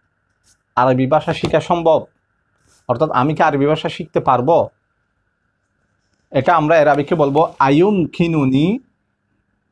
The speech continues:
আইয়ুমকিনুনি, আইয়ুমকিনুনি, আমার পক্ষে কি সম্ভব? আইয়ুমকিনুনি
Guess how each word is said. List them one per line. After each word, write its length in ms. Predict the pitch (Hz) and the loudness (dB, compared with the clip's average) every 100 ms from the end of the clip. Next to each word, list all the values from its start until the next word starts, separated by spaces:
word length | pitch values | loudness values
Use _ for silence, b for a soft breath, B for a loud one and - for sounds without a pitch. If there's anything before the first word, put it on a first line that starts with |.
| _ _ _ _ _ _ _ _ _ | _ _ _ _ _ _ _ _ _
আইয়ুমকিনুনি, 1800 | 135 135 135 131 135 156 170 165 151 - 165 165 151 139 131 131 143 180 254 _ _ _ _ _ _ _ _ _ _ _ _ _ _ _ _ _ _ _ - | -2 0 2 0 2 2 0 0 -4 -2 -2 0 0 0 2 2 0 -2 -8 _ _ _ _ _ _ _ _ _ _ _ _ _ _ _ _ _ _ _ -4
আইয়ুমকিনুনি, 1120 | 131 135 180 214 156 - 156 139 131 147 202 262 _ _ _ | 0 2 2 0 -4 0 0 2 2 0 -2 -6 _ _ _
আমার 300 | 120 131 151 156 - | -2 2 0 -2 -4
পক্ষে 360 | 147 - 143 | -4 -4 -8
কি 140 | 135 127 | -6 -6
সম্ভব? 640 | - 131 120 123 143 175 _ | -4 -2 0 0 0 -2 _
আইয়ুমকিনুনি 1000 | 123 127 160 160 156 151 127 123 139 196 | -4 -2 -2 -4 -4 -2 -2 -2 -2 -2